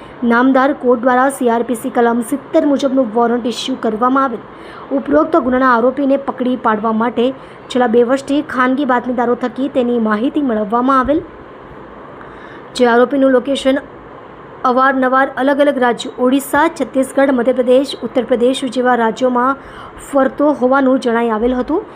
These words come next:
અને આ કામના આરોપીની પત્નીના મૃત્યુ બાદ પોતાનું મૂળ વતન છોડી મધ્યપ્રદેશ ખાતે જમુના કોલરાઈ, જિલ્લો અનૂપપુર ખાતે પોતાનું રહેઠાણ રાખેલ અને પોતાના મૂળ વતનમાં પોતાની દીકરી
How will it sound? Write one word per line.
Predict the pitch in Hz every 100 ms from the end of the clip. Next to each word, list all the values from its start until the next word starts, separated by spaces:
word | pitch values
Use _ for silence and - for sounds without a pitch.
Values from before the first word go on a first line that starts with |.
| - -
અને | 240 233
આ | 240 247
કામના | 240 247 269 262
આરોપીની | 240 247 262 269 269
પત્નીના | 247 - 254 254
મૃત્યુ | 233 - 254
બાદ | 233 240 226
પોતાનું | 247 233 247 247 226
મૂળ | 233
વતન | 226 240 277 269
છોડી | - 254 269 330 - - - 240
મધ્યપ્રદેશ | 226 233 254 262 254 233 262 262 269 269
ખાતે | - 254 247 - - - - - - -
જમુના | 240 247 302 285 294 285
કોલરાઈ, | 262 247 214 247 208 - -
જિલ્લો | - 233 233 254 269
અનૂપપુર | 240 247 277 - 262 294
ખાતે | 262 240 247
પોતાનું | 262 254 240 233 226
રહેઠાણ | 226 226 233 240 247
રાખેલ | 240 240 277 339 - - -
અને | 240 240 254
પોતાના | 240 240 247 247
મૂળ | 233 240
વતનમાં | 214 233 285 226 196
પોતાની | 233 233 240 240 233
દીકરી | 202 226 254